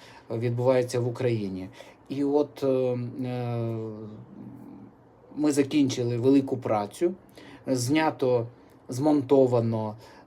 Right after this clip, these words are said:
е, з-, відтитровано з англійськими субтитрами десять різних роликів про, е, цікаві лок-, локації навколо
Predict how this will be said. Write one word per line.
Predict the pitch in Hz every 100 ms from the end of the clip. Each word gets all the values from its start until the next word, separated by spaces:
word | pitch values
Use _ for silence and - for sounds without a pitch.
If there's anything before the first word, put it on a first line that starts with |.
| -
е, | 123 120 120 117 117 117
з-, | 127 117 120 131 131
відтитровано | 120 135 - - 160 160 156 147 135 135 131 127 - -
з | 123 120 -
англійськими | 131 131 151 - 139 135
субтитрами | 131 123 - 131 127 123 117 117 117 - -
десять | 120 151 165 139 131 -
різних | 143 131 294 127 127 117 -
роликів | 143 135 143 160 160 165 151
про, | - 135 135 131 127 120 127
е, | 127 127 120 117
цікаві | 120 131 143 139 135
лок-, | 131 120 -
локації | 139 120 147 160 - 127 123
навколо | 120 117 - 135 127 117